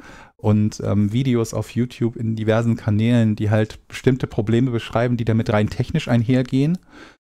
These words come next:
und dann bestimmte Ideen und Konzepte beschreiben, warum, ähm, sollten wir in der Lage sein, das, oder warum wir quasi nie in der Lage sein werden, das zu tun. Ähm,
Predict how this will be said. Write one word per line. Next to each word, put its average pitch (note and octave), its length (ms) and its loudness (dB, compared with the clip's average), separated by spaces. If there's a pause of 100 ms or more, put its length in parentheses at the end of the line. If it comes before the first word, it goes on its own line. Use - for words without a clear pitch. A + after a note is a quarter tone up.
und C3 300 2
dann A#2+ 120 4
bestimmte C3+ 380 0
Ideen A#2 300 2
und B2 100 2
Konzepte - 480 0
beschreiben, A#2 720 -2
warum, A#2 800 0
ähm, B2 500 0
sollten B2+ 480 0
wir C3+ 120 2
in B2+ 100 2
der A#2 120 2
Lage B2+ 320 2
sein, C3 560 2
das, - 320 -2 (100)
oder A#2+ 240 2
warum B2 240 2
wir E3+ 80 4
quasi C#3 300 0
nie B2+ 140 4
in D3 40 -2
der C3 100 4
Lage B2 260 2
sein A#2 260 0
werden, A#2+ 240 0
das A2 220 -4
zu A#2 80 -10
tun. G#2 420 0 (840)
Ähm, G2+ 420 0